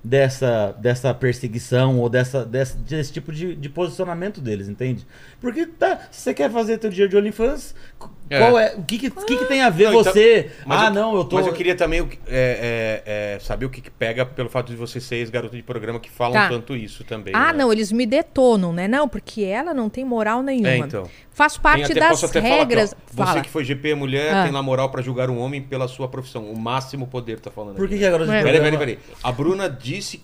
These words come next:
Speaker 2: que se sente ofendida com o nosso discurso. Eu me sin-, é, ele colocou assim, "Eu me sinto ofendido quando a mulher magnética diz, 'Se o homem for pobre, só serve pra ser amigo.' Hipergamia aprovada."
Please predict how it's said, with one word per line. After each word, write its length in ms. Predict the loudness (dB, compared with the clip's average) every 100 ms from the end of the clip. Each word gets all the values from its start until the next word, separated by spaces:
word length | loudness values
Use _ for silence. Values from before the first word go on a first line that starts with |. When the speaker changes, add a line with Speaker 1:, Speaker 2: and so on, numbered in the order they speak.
| -20
Speaker 2:
que 300 | -8 -6 -6 -8
se 160 | -14
sente 320 | -10 -10 -8
ofendida 500 | -8 -6 -6 -6 -8 -10
com 260 | -8 -6
o 20 | -6
nosso 280 | -6 -8
discurso. 560 | -14 -14 -12 -12 -16 -20 -20 -20 -20 -20 -20 -20 -20 -6
Eu 140 | -4 -4
me 120 | -6
sin-, 260 | -8 -12 -12
é, 220 | -10 -10
ele 120 | -10 -12
colocou 340 | -8 -8 -8
assim, 180 | -12 -12 -8
"Eu 100 | -6
me 100 | -6
sinto 320 | -6 -8 -8
ofendido 560 | -6 -6 -6 -6 -8 -8
quando 200 | -8 -6
a 40 |
mulher 240 | -4 -4 -6
magnética 540 | -8 -6 -8 -10 -12
diz, 260 | -14 -16 -20 -20 -20
'Se 140 | -12 -6
o 60 |
homem 160 | -4 -4
for 180 | -6 -10
pobre, 380 | -4 -2 -2 -4
só 140 | -10
serve 260 | -8 -8 -8
pra 160 | -8 -8
ser 200 | -8 -6
amigo.' 400 | -6 -8 -14 -20 _ _ _ _ -14
Hipergamia 680 | -10 -6 -4 -2 -4 -4 -6
aprovada." 600 | -6 -6 -6 -8 -10